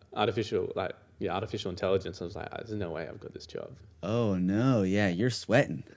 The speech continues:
Speaker 1: Yeah, and then, you know, we all have a chat and have a laugh. Like, "Yeah, this is my lecturer." Uh, you know, we went through the interview, and it's like, the guy's like, "Yeah, this is awkward."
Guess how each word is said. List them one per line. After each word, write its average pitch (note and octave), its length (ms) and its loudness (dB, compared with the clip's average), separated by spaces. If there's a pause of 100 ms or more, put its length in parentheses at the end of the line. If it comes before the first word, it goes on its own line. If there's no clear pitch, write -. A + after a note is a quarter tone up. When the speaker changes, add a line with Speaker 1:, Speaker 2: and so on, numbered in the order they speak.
Speaker 1:
Yeah, B2+ 400 4
and C3 160 2
then, C3 240 4
you B2+ 120 4
know, B2+ 40 4
we C3+ 140 12
all C#3+ 200 12
have A#2+ 180 2
a G#2+ 40 2
chat G#2 280 0
and G2+ 100 -4
have G#2 120 -2
a F#2 40 0
laugh. F2 320 -2
Like, F#2+ 180 0
"Yeah, B2 160 4
this B2+ 160 0
is B2+ 80 -2
my G#2+ 120 0
lecturer." F#2+ 560 0 (580)
Uh, F2+ 320 -4 (260)
you A2 100 -6
know, F#2+ 100 0
we A2 100 2
went A#2 160 2
through G#2 140 2
the F#2 80 -4
interview, F#2+ 340 -2
and F2+ 80 -2
it's F2 80 -6
like, E2+ 180 -4
the G2+ 80 -6
guy's F#2 240 0
like, E2 160 -6
"Yeah, F2 140 -4
this A2 140 -4
is G2 100 -8
awkward." F2 380 -6